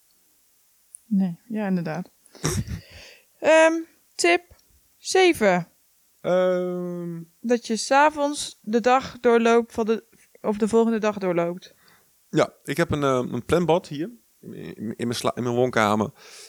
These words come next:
Speaker 2: En, ehm, die elke avond, eh, als begeleiding dan bij mij komt, de dag komt afsluiten, ehm, gaan wij dat planbord maken. En dan nemen we even door van wat gaan we morgen allemaal doen. En lopen we de agenda even na van wat voor afspraken ik allemaal heb.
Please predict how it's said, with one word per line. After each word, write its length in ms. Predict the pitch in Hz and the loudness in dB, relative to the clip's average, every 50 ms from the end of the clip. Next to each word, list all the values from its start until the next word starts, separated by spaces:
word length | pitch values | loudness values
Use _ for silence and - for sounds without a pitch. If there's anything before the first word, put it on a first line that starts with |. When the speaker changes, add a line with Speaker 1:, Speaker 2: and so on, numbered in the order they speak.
| _ _ | _ _
Speaker 2:
En, 300 | - - 104 104 101 90 - | -4 -2 -2 -2 -2 -4 -6
ehm, 440 | - 85 87 90 90 90 92 92 90 107 - _ _ _ _ _ _ _ _ | -8 -10 -8 -8 -10 -10 -10 -12 -14 -16 -20 _ _ _ _ _ _ _ _
die 320 | _ 170 107 110 107 - - - | _ -8 -6 -6 -6 -6 -6 -2
elke 300 | - 120 180 180 - - | 0 0 0 2 0 0
avond, 640 | 117 131 151 165 - 165 165 190 - - - - _ _ _ - | 2 2 0 0 0 -2 -6 -6 -6 -10 -16 -18 _ _ _ -12
eh, 260 | - - 101 104 - | -6 -4 -4 -4 -4
als 180 | - 101 - | -6 -8 -8
begeleiding 380 | - - - 131 123 120 117 104 | -6 -4 -2 0 0 0 0 -2
dan 160 | 101 98 101 | -2 -2 0
bij 100 | 98 92 | 0 0
mij 140 | 85 98 95 | 0 0 -2
komt, 180 | - 107 104 98 | -2 -2 -2 -2
de 80 | 104 | 0
dag 160 | 98 127 160 | 0 0 -2
komt 160 | - - - 101 | -4 -4 -4 -2
afsluiten, 680 | 110 113 - - 117 104 104 - - 98 92 95 110 _ _ _ - - - - _ _ _ _ | -2 -2 -2 0 0 0 0 0 -2 -6 -6 -8 -10 _ _ _ -20 -20 -20 -20 _ _ _ _
ehm, 260 | - - 90 90 92 92 | -12 -8 -6 -6 -6 -6
gaan 200 | - - 107 104 | -6 -4 -2 -2
wij 80 | 101 90 | -2 -2
dat 140 | 87 85 | -4 -2
planbord 280 | - 139 135 135 127 - | -2 -2 0 0 0 0
maken. 360 | 104 101 95 98 - - 101 | 2 2 2 0 0 -2 -4
En 120 | 92 95 98 101 | -4 -4 -4 -4
dan 80 | 98 95 | -4 -2
nemen 200 | 95 92 95 - | -2 -2 -2 -2
we 60 | 95 | -4
even 180 | 92 - - 98 | -6 -6 -4 0
door 340 | 92 90 87 87 90 104 - - - - - _ | 0 2 2 2 0 -4 -8 -18 -20 -20 -20 _
van 160 | _ - - 90 | _ -10 -6 -2
wat 160 | 101 113 - | -2 -2 -2
gaan 140 | - 110 101 | 0 -2 0
we 60 | 101 | 0
morgen 240 | 98 101 98 - - | 2 0 0 0 -2
allemaal 180 | 92 85 98 101 | -4 -4 -2 0
doen. 320 | 123 151 190 196 - _ _ _ _ | 0 0 -2 -2 -6 _ _ _ _
En 160 | - 104 113 | -6 -4 0
lopen 240 | 113 113 110 104 - | 0 0 0 0 -2
we 60 | 110 | -4
de 60 | - | -4
agenda 340 | - - - 110 104 101 90 | -4 -4 -4 -4 -4 -4 -4
even 220 | 85 92 92 98 | -4 -4 -6 -6
na 320 | 95 90 87 90 90 95 - _ _ _ _ _ _ _ _ _ _ | -6 -6 -6 -6 -8 -10 -14 _ _ _ _ _ _ _ _ _ _
van 140 | _ - 92 | _ -10 -8
wat 120 | 90 - | -8 -8
voor 100 | - - | -8 -8
afspraken 520 | - 92 - - 90 80 82 85 - - | -8 -8 -8 -6 -4 -2 -2 -2 -4 -8
ik 60 | 85 - | -12 -10
allemaal 220 | 82 80 82 78 | -10 -8 -8 -8
heb. 240 | - - - - | -10 -10 -14 -16